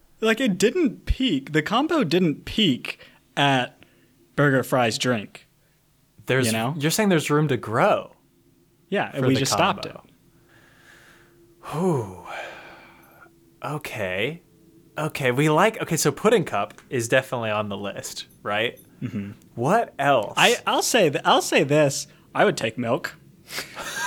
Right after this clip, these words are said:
Speaker 2: Okay, I don't know if I would, I would go milk here.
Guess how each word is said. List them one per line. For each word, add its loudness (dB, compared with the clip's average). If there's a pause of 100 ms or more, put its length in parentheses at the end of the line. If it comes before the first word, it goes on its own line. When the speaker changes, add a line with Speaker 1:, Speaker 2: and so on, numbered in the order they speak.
(360)
Speaker 2:
Okay, 4
I 2
don't 2
know 4
if -2
I 6
would, 0
I 4
would 0
go 2
milk 0
here. 2